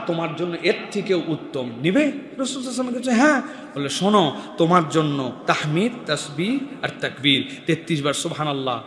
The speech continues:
আলহামদুলিল্লাহ, আল্লাহু আকবার পড়ো। যাও।" আচ্ছা,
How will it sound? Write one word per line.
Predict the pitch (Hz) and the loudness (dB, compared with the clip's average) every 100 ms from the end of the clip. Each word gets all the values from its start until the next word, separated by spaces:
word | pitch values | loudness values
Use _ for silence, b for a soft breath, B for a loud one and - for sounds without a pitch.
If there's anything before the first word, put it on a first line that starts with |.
| - | -4
আলহামদুলিল্লাহ, | 143 - 175 151 135 123 147 | -2 0 2 2 0 -2 -4
আল্লাহু | 147 160 131 | -2 -2 -2
আকবার | 123 117 120 - | -6 -4 -6 -6
পড়ো। | 123 | -2
যাও।" | 123 135 - - - - - - - - - - - - - | 2 2 0 -14 -16 -18 -18 -20 -20 -20 -20 -20 -20 -20 -12
আচ্ছা, | 208 - | -10 -8